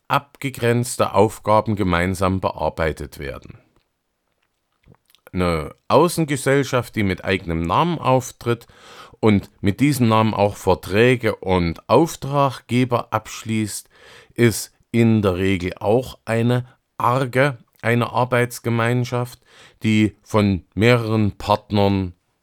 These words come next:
betreut gegründet wird. Ähm, Gelegenheitsgesellschaft, Arbeitsgemeinschaften, das ist sehr schwer voneinander abzugrenzen und hier sind auch die Begriffe,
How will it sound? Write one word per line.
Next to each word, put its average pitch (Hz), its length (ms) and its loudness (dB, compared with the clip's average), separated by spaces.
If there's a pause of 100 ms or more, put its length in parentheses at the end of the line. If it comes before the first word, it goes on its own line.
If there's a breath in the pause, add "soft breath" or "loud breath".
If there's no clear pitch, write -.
(480)
betreut 98 600 0
gegründet 98 720 0
wird. 71 300 -10 (920 soft breath)
Ähm, 104 420 0
Gelegenheitsgesellschaft, 127 1600 -2
Arbeitsgemeinschaften, 110 1300 -2
das 98 180 -8
ist 107 200 -8
sehr 131 260 0
schwer 131 460 -2
voneinander 117 720 -2
abzugrenzen 101 1400 -2
und 104 140 -6
hier 117 180 -2
sind 101 180 -6
auch 104 220 -4
die 98 140 -8
Begriffe, 123 560 -4